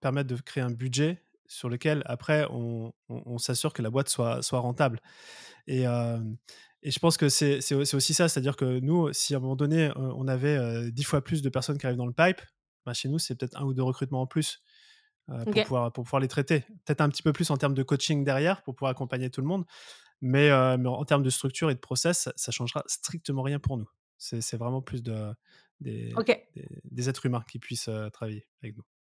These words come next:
Speaker 2: Ok, très clair. Euh, et ben, du coup, on va, on va pas tarder à, à finaliser ce, cet épisode, mais, euh, du coup, pour moi, l'idée, c'était de voir quels conseils tu pourrais donner aujourd'hui dans un contexte, euh, comme, euh, on a aujourd'hui, euh,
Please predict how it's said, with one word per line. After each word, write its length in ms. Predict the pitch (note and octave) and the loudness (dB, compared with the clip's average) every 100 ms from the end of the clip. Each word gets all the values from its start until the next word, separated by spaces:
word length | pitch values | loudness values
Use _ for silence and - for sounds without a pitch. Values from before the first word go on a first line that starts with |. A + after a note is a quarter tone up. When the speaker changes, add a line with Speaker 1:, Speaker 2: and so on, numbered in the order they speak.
| _ _ _ - | _ _ _ -8
Speaker 2:
Ok, 200 | C4+ A#3+ | 0 0
très 160 | B3+ A3 | 0 -4
clair. 240 | G#3+ F#3+ - - - - - A3+ | -2 -4 -6 -18 -14 -12 -2 2
Euh, 340 | A3 A3 G#3 F#3+ _ _ _ _ _ _ | 4 4 2 -4 _ _ _ _ _ _
et 60 | B3 | 4
ben, 120 | A3+ | 6
du 80 | A3+ | 4
coup, 120 | - | 2
on 60 | D4+ | 4
va, 160 | G#3 | 6
on 80 | F#3 | 4
va 80 | G3+ | 2
pas 120 | G3+ | 2
tarder 240 | G#3 F#3+ G#3 | 2 4 4
à, 260 | F#3 F3 - | 4 2 0
à 100 | F#3+ | -2
finaliser 460 | - G#3 G3+ G#3 | 0 -2 0 0
ce, 160 | A3 F#3+ | 0 -2
cet 160 | E3+ G#3+ | -2 -4
épisode, 400 | G3 G3 B3 G#3+ | 0 2 2 2
mais, 240 | F#3+ F#3 - _ - | 0 0 -2 _ -6
euh, 60 | |
du 120 | F3 | -6
coup, 240 | G3 C#4+ D4+ | -2 -2 -2
pour 200 | - G3+ | -2 0
moi, 160 | A#3 | 2
l'idée, 260 | A#3+ F#3+ C4 | 0 0 -2
c'était 240 | B3+ - | -2 -4
de 180 | G#3 G3 | 0 0
voir 520 | F#3+ F#3 A#3+ C#4+ - - _ _ _ - | 0 4 6 4 -2 -20 _ _ _ -4
quels 160 | D4+ | -4
conseils 280 | C#4 - C#4+ | -2 -2 -4
tu 120 | - | -4
pourrais 220 | - G3+ G3 | -8 -4 -2
donner 480 | G#3+ G3+ G#3 C#4 _ _ _ | 0 0 -4 -6 _ _ _
aujourd'hui 340 | - A3+ A#3+ A#3 | 0 2 2 2
dans 160 | G#3 | 2
un 60 | G3 | 0
contexte, 600 | F#3+ G#3 A3 G#3 - - _ - | 0 0 0 -2 -6 -14 _ -10
euh, 400 | - - - C2 E3+ | -6 -6 -6 -8 -8
comme, 240 | - E3+ F3 | -2 0 0
euh, 300 | E3+ E3+ D#3+ - | -2 -4 -8 -4
on 140 | F#3 | 2
a 80 | F#3 | 2
aujourd'hui, 560 | F3 F3 F3+ G#3 C4+ - - - - - _ - | 2 0 0 -2 -4 -10 -20 -20 -20 -20 _ -2
euh, 580 | F3 F3 F3 F3 F3+ | 0 0 -2 -4 -6